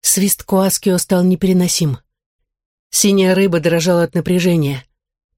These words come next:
Она вплыла внутрь тайного глаза и теперь махала плавниками, делая знак путешественникам присоединиться к ней.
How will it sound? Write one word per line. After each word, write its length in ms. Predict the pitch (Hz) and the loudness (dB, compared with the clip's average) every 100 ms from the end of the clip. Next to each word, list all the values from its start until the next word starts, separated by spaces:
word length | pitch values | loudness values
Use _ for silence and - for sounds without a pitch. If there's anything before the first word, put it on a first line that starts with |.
| _ _ - | _ _ -4
Она 260 | 165 185 | 0 0
вплыла 640 | - _ 190 190 190 180 | -2 _ 0 2 2 0
внутрь 420 | 151 180 185 185 151 | 0 0 0 -2 -4
тайного 480 | - 160 160 160 | -2 0 2 0
глаза 380 | 151 175 196 185 | 0 0 0 0
и 80 | 185 | -2
теперь 280 | 165 208 185 | -2 0 0
махала 360 | 175 208 190 185 | 0 0 0 0
плавниками, 680 | 185 180 185 - 214 196 165 | 0 2 2 0 0 2 0
делая 340 | 180 175 175 | 0 0 0
знак 320 | 156 196 190 | 0 0 -2
путешественникам 840 | 180 170 160 226 - 208 202 220 190 _ _ _ | -4 -4 -2 -2 0 0 0 -2 -2 _ _ _
присоединиться 720 | 214 214 233 202 233 214 214 | -2 0 0 2 2 0 -2
к 100 | - | -2
ней. 340 | 202 139 - | 0 -2 -6